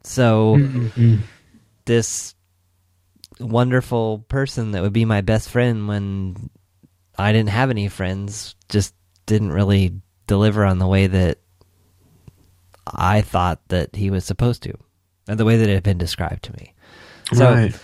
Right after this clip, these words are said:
Speaker 1: so I can, I can definitely relate to that. And then, I mean, you can go a few levels deeper and then say, "Well, what kind of needs does God meet, and how does he meet them, and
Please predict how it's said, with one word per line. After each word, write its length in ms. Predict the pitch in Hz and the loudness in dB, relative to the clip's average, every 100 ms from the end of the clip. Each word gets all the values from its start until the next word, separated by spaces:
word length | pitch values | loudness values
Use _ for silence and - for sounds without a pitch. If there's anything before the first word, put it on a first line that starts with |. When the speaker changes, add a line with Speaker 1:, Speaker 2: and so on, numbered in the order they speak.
| - | -10
Speaker 1:
so 100 | - | -2
I 100 | 170 | 0
can, 260 | 226 240 208 | 0 -4 -4
I 160 | 143 | -4
can 160 | 196 220 | -2 0
definitely 400 | 147 - 180 104 | 0 -2 -6 -4
relate 300 | 92 85 71 | -4 -4 -6
to 100 | - | -8
that. 240 | 76 60 - _ _ _ _ _ - | -10 -10 -16 _ _ _ _ _ -4
And 200 | 139 151 | 0 2
then, 160 | 165 | 2
I 140 | 160 156 | 2 2
mean, 180 | 151 | 0
you 120 | 143 139 | 0 0
can 80 | 139 | 2
go 220 | 139 127 | 2 2
a 60 | |
few 220 | 117 139 135 | -2 0 2
levels 400 | 131 120 107 92 | 2 2 -2 -2
deeper 360 | 110 113 135 | -2 -2 0
and 160 | 110 107 | 0 0
then 100 | 107 | -2
say, 160 | - 110 | 0 0
"Well, 200 | 101 101 | 2 2
what 200 | 104 - | 0 0
kind 260 | 135 147 | -2 0
of 120 | 120 98 | 0 -4
needs 320 | 98 92 - | -8 -8 -8
does 200 | 92 - | -10 -6
God 340 | 95 92 90 | -2 -2 0
meet, 280 | 95 90 90 | 0 0 0
and 140 | 87 | -2
how 200 | 90 104 | -2 -2
does 160 | 117 107 | 0 0
he 100 | 98 | 0
meet 260 | 92 90 - | -2 -4 0
them, 300 | 92 90 90 | 0 2 0
and 320 | 87 85 | -2 -6